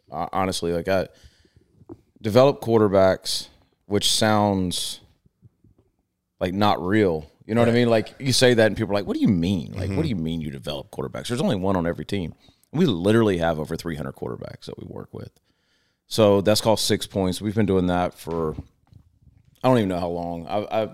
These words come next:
Speaker 1: was saying that I was doing it for twelve years for, like, five years.
Speaker 2: <laughs>
Speaker 1: "How long you been doing this?" "Twelve years." And, like, shit, I've been saying that forever.
Speaker 3: Yeah.
Speaker 1: So I don't even know how long anymore. Um, and then, you know, radio, media,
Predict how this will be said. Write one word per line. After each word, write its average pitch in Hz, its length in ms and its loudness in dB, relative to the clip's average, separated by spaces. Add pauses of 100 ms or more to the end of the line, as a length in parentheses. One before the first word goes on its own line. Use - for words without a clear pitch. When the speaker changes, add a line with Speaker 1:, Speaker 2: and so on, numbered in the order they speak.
(120)
Speaker 1:
was 98 120 -20
saying 123 360 -2
that 90 80 -6
I 90 60 -2
was 87 100 -8
doing 95 180 -6
it 87 100 -10
for - 80 -18
twelve 87 300 -6
years 82 320 -8
for, - 140 -14
like, 76 140 -10
five 71 280 -10
years. 60 500 -18
Speaker 2:
<laughs> - 380 -8
Speaker 1:
"How 170 400 0 (220)
long 214 100 4
you 208 60 2
been 190 100 2
doing 196 120 4
this?" 120 120 2
"Twelve 98 260 0
years." 76 300 -10
And, 76 200 -20
like, 69 200 -20
shit, - 220 -8
I've 104 100 -6
been 98 120 -10
saying 98 320 -6
that 62 220 -16
forever. - 400 -12
Speaker 3:
Yeah. 87 200 -4 (260)
Speaker 1:
So - 120 -2
I - 20 4
don't 190 100 6
even 131 200 2
know 101 200 4
how 104 160 4
long 98 400 -2
anymore. 95 600 0
Um, 87 560 0 (760)
and 127 140 6
then, 127 380 6
you 123 60 -4
know, 110 80 4
radio, 90 720 4
media, 87 540 0